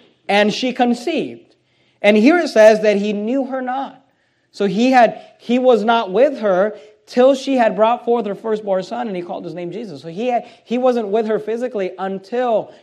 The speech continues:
Jesus was born. And we know that obviously he was with her after that because she, she, they had four other, you know, siblings, and they,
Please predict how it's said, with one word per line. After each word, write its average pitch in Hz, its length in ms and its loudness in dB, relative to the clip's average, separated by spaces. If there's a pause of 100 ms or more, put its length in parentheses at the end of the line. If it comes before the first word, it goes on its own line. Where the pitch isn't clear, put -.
(140)
Jesus 196 320 -4
was 170 140 -8
born. 214 300 0 (240)
And 208 120 4
we 208 120 2
know 240 500 4 (140)
that 190 120 0
obviously 220 300 0
he 214 40 0
was 185 100 0
with 208 120 0
her 196 80 2
after 214 280 0
that 202 200 0
because 202 400 2 (320)
she, 165 240 -12
she, 165 240 -12
they 175 140 0
had 202 180 0
four 208 220 0
other, 202 440 -2
you 185 120 -2
know, 185 160 0
siblings, 196 600 -6
and 180 120 -8
they, 185 220 -2